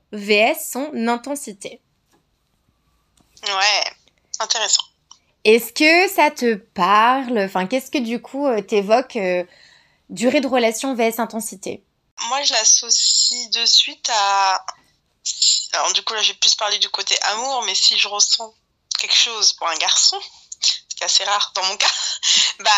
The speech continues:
Speaker 2: c'est forcément intense parce que ça m'arrive rarement, et du coup, ça va impacter la durée de la relation dans le sens où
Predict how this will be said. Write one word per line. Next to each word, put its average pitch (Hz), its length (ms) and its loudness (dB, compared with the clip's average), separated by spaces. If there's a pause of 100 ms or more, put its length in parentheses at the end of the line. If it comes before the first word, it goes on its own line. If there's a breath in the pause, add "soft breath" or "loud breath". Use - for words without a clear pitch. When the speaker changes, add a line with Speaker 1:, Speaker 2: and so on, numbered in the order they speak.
(120)
Speaker 2:
c'est 202 400 2
forcément 208 500 0
intense 214 380 -2
parce 180 180 0
que - 80 -4
ça 190 160 -4
m'arrive 180 300 -2
rarement, 196 580 0
et 196 100 -2
du - 180 0
coup, - 120 -4
ça 214 200 0
va 175 200 -2 (240)
impacter 214 480 0
la 196 140 -2
durée 196 220 -2
de 190 60 -6
la 180 100 -2
relation 175 340 0
dans 202 120 -6
le 180 40 -6
sens - 400 2
où 220 160 -16